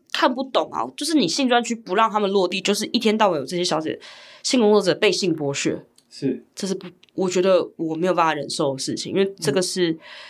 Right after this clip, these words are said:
Speaker 1: 有一位性工作者私讯我粉专跟我说的事情，他遭遇到非常不好的事，
Speaker 2: 嗯哼。
Speaker 1: 然后我觉得很烂。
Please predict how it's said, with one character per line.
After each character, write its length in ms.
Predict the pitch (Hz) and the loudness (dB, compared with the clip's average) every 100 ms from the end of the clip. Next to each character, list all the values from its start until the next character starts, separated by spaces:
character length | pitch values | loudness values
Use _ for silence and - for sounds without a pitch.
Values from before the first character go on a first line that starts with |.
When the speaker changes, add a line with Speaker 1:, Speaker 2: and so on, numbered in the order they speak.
| - _ - | -20 _ -2
Speaker 1:
有 340 | 156 139 131 | 0 0 -4
一 80 | 165 | -4
位 440 | 165 180 165 147 - _ _ _ _ _ _ - | 2 4 2 0 -8 _ _ _ _ _ _ -6
性 180 | - | 0
工 140 | 170 165 | 2 2
作 80 | 151 | 0
者 280 | 147 - _ _ _ _ _ _ _ _ - | -2 -4 _ _ _ _ _ _ _ _ -8
私 180 | - | -2
讯 120 | 175 170 | 0 2
我 80 | |
粉 120 | 147 131 | 0 -2
专 180 | 135 | -4
跟 80 | 135 | -4
我 80 | 131 | -6
说 180 | - - | -6 -8
的 60 | |
事 140 | - - | -10 -10
情， 180 | - - - - - | -12 -16 -20 -14 -4
他 180 | 165 | -2
遭 240 | 165 139 147 | 0 0 2
遇 40 | |
到 120 | 143 95 | 0 -2
非 340 | - - 143 | -4 -4 -4
常 160 | 135 131 | -4 -6
不 80 | 135 | -6
好 200 | 139 - | -8 -10
的 60 | |
事， 220 | - - - - | -12 -14 -14 -8
Speaker 2:
嗯 300 | 139 135 131 | -6 -4 -6
哼。 120 | 139 139 | -8 -8
Speaker 1:
然 80 | 143 | -2
后 100 | 190 | -2
我 80 | |
觉 80 | 170 | 0
得 60 | 160 | -4
很 120 | 143 | -2
烂。 220 | 151 71 | -2 -2